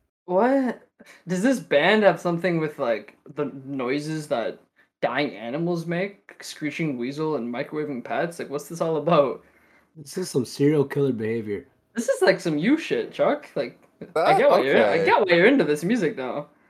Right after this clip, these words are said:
Speaker 3: Well, don't say that on mic, thank you.
Speaker 2: <laughs>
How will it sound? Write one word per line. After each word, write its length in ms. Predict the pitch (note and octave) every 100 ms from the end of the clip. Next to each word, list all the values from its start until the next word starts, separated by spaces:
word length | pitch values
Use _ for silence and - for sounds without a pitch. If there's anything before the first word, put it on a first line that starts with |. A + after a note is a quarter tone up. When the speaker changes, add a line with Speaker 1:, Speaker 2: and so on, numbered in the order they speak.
| A2
Speaker 3:
Well, 200 | D#3+ F3+
don't 360 | F#3+ F4 E3+
say 280 | - D3+ C#3
that 400 | A2+ G#2+ G2 G#2 A2+
on 260 | G#2+ G2
mic, 360 | F2+ F#2 B2 -
thank 400 | G2+ F2+ F#2 F#2
you. 120 | F2+
Speaker 2:
<laughs> 360 | G#2 E3+ A3+